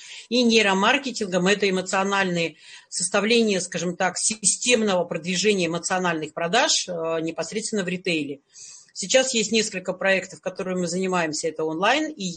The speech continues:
есть, а, два проекта, которыми мы занимаемся в офлайн. Это открытие фермерских магазинов и открытие, м, а, ф-, фэшн-отдела.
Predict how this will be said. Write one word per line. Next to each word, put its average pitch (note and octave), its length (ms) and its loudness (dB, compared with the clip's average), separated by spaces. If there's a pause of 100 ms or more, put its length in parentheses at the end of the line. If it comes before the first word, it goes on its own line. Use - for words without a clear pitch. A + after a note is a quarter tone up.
есть, A#3+ 540 -4
а, F3 300 0
два E3 220 0
проекта, A3 440 0
которыми F3 400 -6
мы D#3 60 -4
занимаемся E3+ 600 -2
в E3 80 -8
офлайн. D3+ 420 -4 (340)
Это D#3+ 160 -6
открытие E3 380 -8
фермерских B3+ 540 2 (140)
магазинов G#3 580 0 (460)
и G#3+ 260 0
открытие, F3+ 840 -4
м, E3 600 -6
а, D#3 420 -4
ф-, E3+ 280 -16
фэшн-отдела. E3 1040 -2